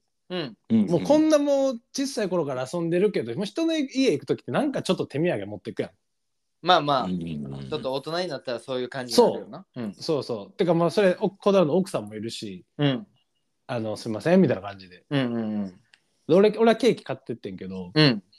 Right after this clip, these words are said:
Speaker 3: ノムさんもなんかその時、最初ノムさんと待ち合わせした時、ノムさん持ってて、
Speaker 1: うんうん。
Speaker 3: 袋を、あ、被っちゃったかなと思ったら、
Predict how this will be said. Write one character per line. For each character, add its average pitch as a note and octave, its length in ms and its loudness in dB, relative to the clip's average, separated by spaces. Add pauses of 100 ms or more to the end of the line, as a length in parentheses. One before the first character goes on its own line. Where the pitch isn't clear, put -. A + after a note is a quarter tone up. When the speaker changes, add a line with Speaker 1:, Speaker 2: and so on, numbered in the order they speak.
(300)
Speaker 3:
ノ G3 160 8
ム B3 80 6
さ E3+ 80 4
ん C3+ 40 2
も B2 60 0
な C#3+ 100 0
ん D#3 60 -2
か C#3+ 100 -2
そ F3 120 -4
の E3+ 60 0
時、 A2 340 -6
最 D#3+ 140 0
初 E3+ 100 2
ノ G#3+ 80 2
ム E3+ 60 4
さ - 160 -4
ん A2+ 40 2
と A2 60 -4
待 B2+ 140 0
ち C#3 40 0
合 - 40 2
わ C3 40 -2
せ C#3+ 80 -4
し B2 60 -2
た G#2+ 80 -2
時、 G2+ 160 -6 (280)
ノ E3 80 0
ム D3+ 60 2
さ A2+ 80 -2
ん F2+ 40 -4
持 F#2+ 140 -4
っ - 60 -12
て A#2+ 140 0
て、 F2 300 -10 (460)
Speaker 1:
う G#3+ 60 2
ん F#3+ 40 6
う - 20 2
ん。 C3+ 280 -4 (260)
Speaker 3:
袋 G#2 420 4
を、 F#2 180 -6
あ、 C3+ 80 -4
被 C4+ 220 0
っ B3 60 2
ち - 100 -2
ゃ C4 40 4
っ - 40 -2
た G3 100 2
か C3+ 100 2
な B2+ 200 4
と A#2 80 -8
思 G2+ 80 -8
っ F#2 40 -12
た G2 120 -10
ら、 F#2+ 240 -14